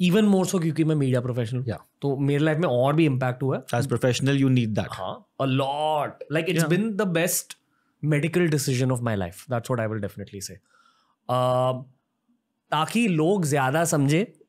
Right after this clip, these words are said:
Speaker 1: इस सर्जरी के बारे में, exactly सर्जरी की बायोलॉजी के बारे में बताओ कि हो रहा क्या है इन सर्जरीज में।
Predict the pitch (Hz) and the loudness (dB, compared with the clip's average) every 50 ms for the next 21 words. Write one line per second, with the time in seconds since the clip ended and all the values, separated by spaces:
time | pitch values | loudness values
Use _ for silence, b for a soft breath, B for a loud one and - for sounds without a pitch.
0 | _ _ _ - 151 143 - - 160 147 139 143 147 156 151 170 156 147 143 135 | _ _ _ -4 -2 -2 0 0 0 2 2 2 2 2 2 2 0 0 0 0
1 | 151 208 254 b b b b b b - 143 131 170 160 147 202 208 - - 160 | -2 -4 -6 b b b b b b -6 -2 0 0 2 2 0 0 0 2 2
2 | 156 156 143 170 165 185 165 190 147 139 120 123 120 120 123 131 123 135 123 135 | 2 4 4 2 2 2 2 2 2 2 2 2 2 2 2 2 2 2 0 2
3 | 123 120 117 120 127 113 113 98 110 123 190 - B B B B B B - 190 | 2 2 2 2 0 0 -2 -2 0 -2 -2 -4 B B B B B B -2 -2
4 | 131 107 113 127 135 139 147 135 127 147 127 110 107 104 101 110 98 92 90 90 | -2 0 0 0 2 2 2 0 0 0 0 0 0 -2 0 0 0 0 0 -2
5 | 90 92 87 90 95 92 | -2 -2 -4 -4 -6 -6